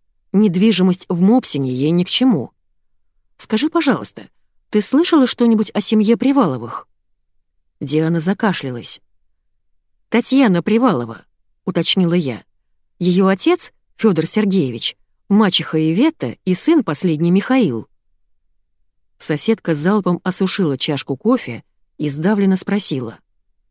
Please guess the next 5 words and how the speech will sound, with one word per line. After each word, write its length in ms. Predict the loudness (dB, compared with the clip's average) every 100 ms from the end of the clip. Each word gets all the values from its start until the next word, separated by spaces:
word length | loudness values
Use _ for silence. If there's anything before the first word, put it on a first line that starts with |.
| _ _ -2
«Макеева 680 | 0 0 2 2 4 2
тебе 220 | -4 -4 -4
натрепала? 640 | -4 -4 -2 -4 -4 -10 _ _ _ _ 0
Не 280 | 2 4 4
верь, 300 | 2 -2